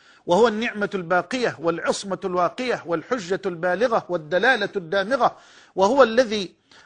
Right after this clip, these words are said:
جعله الله تبارك وتعالى سبباً للسعادة لمن تمسك به وعمل به. قال سبحانه: "إن هذا القرآن يهدي للتي هي أقوم"، بل وقراءة القرآن بتدبر وترتيل من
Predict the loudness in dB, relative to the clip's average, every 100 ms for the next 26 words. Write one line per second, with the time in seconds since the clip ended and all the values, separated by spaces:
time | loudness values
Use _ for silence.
0 | -2 6 6 6 2 -2 0 0 0 -2
1 | -2 0 0 0 -6 -4 2 2 2 -2
2 | -2 -2 -2 -4 -4 -6 -6 -4 2 2
3 | 2 -2 -4 -6 -8 -20 _ -2 -2 0
4 | -2 -2 -2 -2 -4 -4 -4 -4 -4 -4
5 | -4 -2 -2 -2 -2 0 -2 -2 _ _
6 | 4 4 2 -6 -2 2 4 2 -4 -6
7 | -6 -6 -4 -2 0 0 0 -2 -4 -8
8 | 0 0 2 -2 -2 -2 -4 -6 -4 -4
9 | -4 -6 -6 -8 -4 -2 -2 2 2 2
10 | -10 -20 -20 0 0 2 0 2 4 4
11 | 2 -8 -6 -6 0 0 0 -6 -4 -2
12 | -4 2 0 2 -2 -2 -4 -4 -6 -6
13 | -6 -8